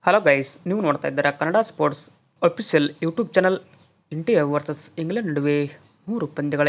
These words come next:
ಏಕದಿನ ಸರಣಿ ಇನ್ನೇನು ಆರಂಭ ಆಗ್ತಿದೆ. ಈ ಒಂದು ಸರಣಿಗೂ ಮುನ್ನ ನಮ್ಮ ಟೀಮ್ ಇಂಡಿಯಾದಿಂದ ಆರು ಪ್ಲೇಯರ್ಸ್ ಹೊರಗುಳಿಯಲಿದ್ದಾರೆ. ಅಂದ್ರೆ ಚಾಂಪಿಯನ್ಸ್ ಟ್ರೋಫಿಗೂ ಮುನ್ನ ಇದು ದೊಡ್ಡ ಬದಲಾವಣೆ ಅಂತಾನೆ ಟೀಮ್ ಇಂಡಿಯಾದಲ್ಲಿ ಹೇಳ್ಬೋದು.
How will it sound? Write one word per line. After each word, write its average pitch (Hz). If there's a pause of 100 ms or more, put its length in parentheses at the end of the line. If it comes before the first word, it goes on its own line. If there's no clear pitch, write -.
(160)
ಏಕದಿನ 180
ಸರಣಿ 147 (520)
ಇನ್ನೇನು 180
ಆರಂಭ 175
ಆಗ್ತಿದೆ. 190 (420)
ಈ 214
ಒಂದು 160
ಸರಣಿಗೂ 143
ಮುನ್ನ 143 (580)
ನಮ್ಮ 143
ಟೀಮ್ 254 (140)
ಇಂಡಿಯಾದಿಂದ 151 (140)
ಆರು 196
ಪ್ಲೇಯರ್ಸ್ 147
ಹೊರಗುಳಿಯಲಿದ್ದಾರೆ. 180
ಅಂದ್ರೆ -
ಚಾಂಪಿಯನ್ಸ್ 156
ಟ್ರೋಫಿಗೂ 226
ಮುನ್ನ 147 (540)
ಇದು 151
ದೊಡ್ಡ 233
ಬದಲಾವಣೆ 156
ಅಂತಾನೆ 147 (380)
ಟೀಮ್ 254
ಇಂಡಿಯಾದಲ್ಲಿ 147
ಹೇಳ್ಬೋದು. 196